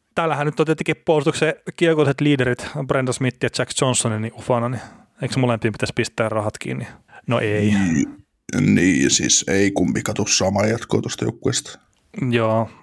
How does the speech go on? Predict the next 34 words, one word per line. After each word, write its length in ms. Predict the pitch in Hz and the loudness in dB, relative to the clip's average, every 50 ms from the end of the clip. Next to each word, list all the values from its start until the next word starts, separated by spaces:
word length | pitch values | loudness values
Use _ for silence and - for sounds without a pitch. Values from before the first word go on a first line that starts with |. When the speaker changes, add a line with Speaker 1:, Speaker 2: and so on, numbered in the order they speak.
| - _ _ _ - | -20 _ _ _ -2
Speaker 1:
ja 100 | 156 151 | 0 0
Rangersin 400 | 131 131 143 143 131 143 131 131 | 2 2 2 2 2 2 2 2
kohdallahan 440 | 120 131 120 123 123 120 113 117 120 | 2 0 0 0 0 0 0 0 0
silleen 320 | 107 120 117 117 113 113 107 | 0 0 2 2 2 2 2
varmaan, 420 | 113 113 117 113 113 110 107 110 - _ _ - - _ _ - | 2 2 2 2 2 2 0 -2 -6 _ _ -20 -20 _ _ -6
että 120 | 110 107 | -4 0
niillä 220 | 117 120 120 120 | 0 0 2 0
on 200 | 117 117 120 123 - _ _ _ _ _ | 0 -2 -4 -8 -16 _ _ _ _ _
palkkatilaa 640 | - 123 117 - - 123 113 - 120 113 110 107 107 | 0 0 0 0 -2 -2 -2 0 0 0 0 0 0
paljon 340 | - - 110 107 107 107 110 | 0 0 2 2 2 2 2
ja 80 | 107 104 | 2 0
että 220 | 104 - 117 110 - _ _ _ _ - - | 0 -2 -4 -4 -4 _ _ _ _ -4 -4
onko 140 | 127 113 - | -2 -2 -2
ne 60 | 127 110 - | -2 -2 0
Jack 160 | 113 110 - - | -2 0 0 0
Eichelin 360 | 113 113 - - 113 110 107 | -2 0 -2 -4 -4 -4 -2
perässä 300 | - 110 110 107 - - | -2 -2 -2 -2 -2 -2
ja 60 | 113 | -2
tämmöisesti 500 | - - 120 110 110 113 107 104 - 113 | 0 0 0 0 0 0 -2 -2 -2 -2
nyt 240 | 110 110 107 107 - - - 110 - - 269 269 196 143 123 | 0 0 0 0 0 -2 -2 -4 -4 -6 -10 -12 -8 -4 0
varmaan 320 | 120 113 110 113 110 107 | 0 0 0 0 0 0
määrittelee 480 | 110 107 107 110 110 - 120 113 110 107 | 0 0 -2 -2 -4 -4 -2 -2 -2 0
paljon, 360 | - - 110 104 104 104 107 | 0 0 0 0 0 -2 -4
mutta 320 | 110 110 - - 117 113 - _ _ _ _ _ - | -8 -8 -6 -4 -4 -4 -4 _ _ _ _ _ -6
no, 240 | 175 170 143 120 104 - | -2 0 2 2 0 0
siellä 280 | - 139 127 120 117 131 - | 0 0 2 2 0 -2 -2
koko 220 | - 123 123 120 | -2 0 0 0
toimisto 380 | - 127 120 117 113 107 - 113 | 0 0 0 0 0 -2 -4 -4
pistettiin 420 | - 117 - 123 - - 117 117 | -4 -2 -2 -4 -2 -2 -2 0
uusiksi, 440 | 120 120 113 117 110 - - - - - - - - - - - - - - - - - - | 0 2 2 2 2 2 0 -2 -4 -6 -10 -18 -18 -16 -14 -14 -14 -14 -12 -14 -14 -6 -2
valmennus 420 | 123 123 113 110 110 113 110 - - | 0 0 0 0 0 0 0 0 0
menee 240 | 127 117 117 117 120 | 0 0 0 0 0
uusiksi, 560 | 123 120 113 113 110 113 113 - - - - | 0 0 2 0 0 -2 -4 -4 -6 -6 -6
niin 320 | - 117 110 107 101 107 | -6 -4 -4 -2 -2 -4